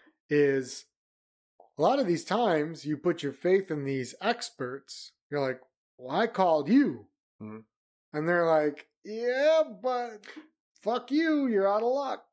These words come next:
Speaker 2: Yeah, s-, I, I have a th-, a theory. Here we go, theories again.
Speaker 1: I'm telling you, man.
Speaker 2: I don't think that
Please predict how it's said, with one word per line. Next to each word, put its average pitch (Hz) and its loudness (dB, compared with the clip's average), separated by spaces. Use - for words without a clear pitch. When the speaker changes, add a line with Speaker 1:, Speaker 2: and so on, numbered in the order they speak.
Speaker 2:
Yeah, 190 0
s-, - -14
I, - -8
I 180 -2
have 208 -2
a 143 -2
th-, - -16
a 117 -8
theory. 110 -2
Here 113 -12
we 110 -8
go, 104 -6
theories 110 -8
again. 87 -18
Speaker 1:
I'm 120 -16
telling 143 -8
you, 117 -16
man. 110 -20
Speaker 2:
I 120 0
don't 190 -4
think 139 -12
that 107 -6